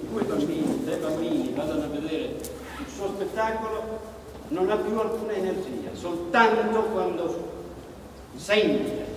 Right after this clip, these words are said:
il boato, la morte di Paolo Borsellino, ha un moto di rabbia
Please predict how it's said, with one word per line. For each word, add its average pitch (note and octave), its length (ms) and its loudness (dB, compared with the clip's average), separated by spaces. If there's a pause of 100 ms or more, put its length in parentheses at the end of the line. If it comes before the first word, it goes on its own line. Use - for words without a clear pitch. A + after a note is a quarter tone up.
(1120)
il D#3+ 120 -2
boato, D#3+ 720 6 (1160)
la C3+ 60 -6
morte F3 520 2
di - 120 -4
Paolo D#3 260 2
Borsellino, D3+ 760 0 (1400)
ha F3+ 100 4
un F3 320 6
moto F3 480 6
di D#3+ 140 2 (1400)
rabbia B2+ 760 -2